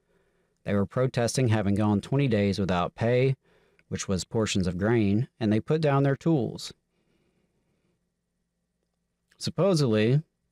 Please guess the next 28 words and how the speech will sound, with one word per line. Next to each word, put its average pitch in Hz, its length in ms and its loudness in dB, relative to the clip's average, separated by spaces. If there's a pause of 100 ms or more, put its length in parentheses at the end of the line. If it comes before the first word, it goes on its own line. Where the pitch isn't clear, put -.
(360)
they 107 100 -2
were 101 120 2
so 151 200 0
s-, - 260 -2
terrified 123 640 0
by 95 140 0
the 90 80 -2
strike 117 480 -2
that 95 160 -6
the 95 100 -2
authorities 117 520 0
gave 110 300 0
in 98 300 2
and 98 240 0
raised 98 460 -2 (320)
wages. - 580 -4 (720)
Uh, 92 260 0
and 92 100 0
there's 107 140 0
some 113 180 2
dispute 107 440 -2
about 92 280 0
exactly 95 520 -4 (220)
what 107 500 -2
day 95 360 0
this 90 280 -2
really 90 180 0
happened, 95 540 -2